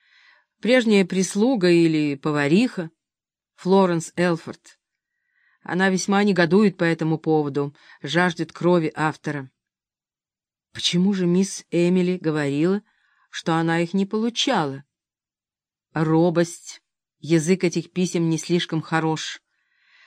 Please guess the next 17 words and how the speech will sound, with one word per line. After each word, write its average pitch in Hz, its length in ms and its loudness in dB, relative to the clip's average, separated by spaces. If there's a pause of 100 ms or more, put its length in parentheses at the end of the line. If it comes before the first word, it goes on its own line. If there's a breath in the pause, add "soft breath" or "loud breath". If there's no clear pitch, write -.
(200 soft breath)
Маленькая 180 600 2
мисс 180 200 2
Бертон 165 440 0
всегда 170 400 -6
жила, 151 280 -2
сторонясь 160 800 -2 (300 soft breath)
всего 170 360 0
грубого 185 540 0
и 175 220 -2
неприятного». 156 1080 -2 (1200)
«И 147 100 -12
о 143 80 -6
чем 202 300 0
же 185 120 -4
говорилось 165 640 0 (380 soft breath)
в 151 160 -6
этих 190 380 2